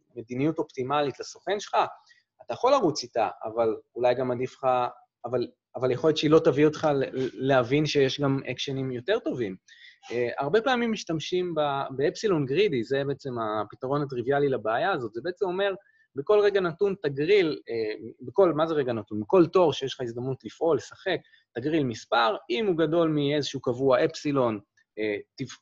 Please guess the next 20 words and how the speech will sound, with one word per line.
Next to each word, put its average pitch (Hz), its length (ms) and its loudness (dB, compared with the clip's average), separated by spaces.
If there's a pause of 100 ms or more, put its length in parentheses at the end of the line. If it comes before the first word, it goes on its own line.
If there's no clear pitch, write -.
(120)
תפעל 160 360 -2
בצורה 147 420 0
אקראית 220 440 0
לגמרי, 202 400 2 (540)
אחרת 233 440 -2
תפעל 165 280 0
לפי 160 240 -2
האופטימלי 131 580 -2
ביותר 107 320 -2
שאתה - 180 -14
מכיר, 214 400 -6 (200)
וככה 226 600 -6
מצד 202 320 -4
אחד 165 320 2
תרוויח, 156 500 -6
אה, 165 160 -6
תגמולים, 233 480 -6
מצד 156 260 -8
שני, 143 500 -2
אה, 127 220 -4